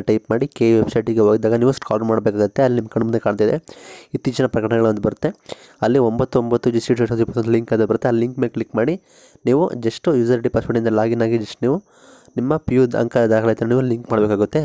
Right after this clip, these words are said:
ರೀಸನ್ ಬಂದ್ಬಿಟ್ಟು ಯಾಕಂದರೆ ಕಳೆದ ಬಾರಿ ಯಾರ್ಯಾರು ಲಿಂಕ್ ಮಾಡ್ಕೊಂಡಿದ್ದಾರೆ ಅಂದರೆ ಯಾರ್ಯಾರು ಓಲ್ಡ್ ಸ್ಟೂಡೆಂಟ್ಸ್ ಇದ್ದಾರೆ, ಯಾರ್ಯಾರು ಬೇರೆ ಸ್ಟೇಟವ್ರು ಇದ್ದಾರೆ, ಯಾರ್ಯಾರು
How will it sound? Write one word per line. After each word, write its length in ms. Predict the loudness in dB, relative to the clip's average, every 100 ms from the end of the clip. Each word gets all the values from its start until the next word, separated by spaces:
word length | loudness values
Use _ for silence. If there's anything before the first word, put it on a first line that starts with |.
| 0
ರೀಸನ್ 200 | 0 0
ಬಂದ್ಬಿಟ್ಟು 260 | 0 0 0
ಯಾಕಂದರೆ 300 | 2 0 0 -2 _ _ -20 -20 -20 -12 -2
ಕಳೆದ 200 | 2 2
ಬಾರಿ 140 | 2 4 4
ಯಾರ್ಯಾರು 300 | 2 0 -2
ಲಿಂಕ್ 140 | -4
ಮಾಡ್ಕೊಂಡಿದ್ದಾರೆ 320 | -4 0 2 2
ಅಂದರೆ 140 | 2 2
ಯಾರ್ಯಾರು 260 | 2 2 2
ಓಲ್ಡ್ 160 | 2 0
ಸ್ಟೂಡೆಂಟ್ಸ್ 280 | -2 -2 -2
ಇದ್ದಾರೆ, 180 | -2 0
ಯಾರ್ಯಾರು 260 | 0 0 -2 -2 -6 -8 -2
ಬೇರೆ 140 | 0 0
ಸ್ಟೇಟವ್ರು 300 | 0 0 2 2
ಇದ್ದಾರೆ, 160 | 0 -4 -10 -20 -20 _ 0
ಯಾರ್ಯಾರು 240 | 0 0